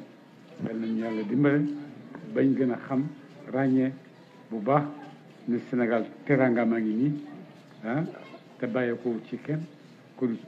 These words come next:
ci Yàlla rek la bàyyeekoo wàcc ci xale bi. Ay, ay, ay waajuram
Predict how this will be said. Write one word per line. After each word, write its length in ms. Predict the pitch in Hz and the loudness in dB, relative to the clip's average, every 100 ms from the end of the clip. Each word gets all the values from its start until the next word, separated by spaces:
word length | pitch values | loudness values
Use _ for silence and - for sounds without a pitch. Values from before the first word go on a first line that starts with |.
| - | 0
ci 120 | 143 | 4
Yàlla 240 | 131 123 | 4 4
rek 220 | 120 - | 0 -4
la 80 | 127 | -4
bàyyeekoo 420 | 113 117 110 113 | -2 -2 -4 -6
wàcc 160 | 110 110 - | -6 -8 -12
ci 60 | - | -16
xale 200 | 113 110 | -10 -8
bi. 120 | 98 95 - - - - - - - - | -8 -10 -16 -20 -20 -20 -20 -20 -20 -6
Ay, 180 | - 139 - | 0 2 2
ay, 120 | 135 123 | -2 0
ay 140 | 160 135 | 0 2
waajuram 460 | 131 110 117 139 | 2 2 2 2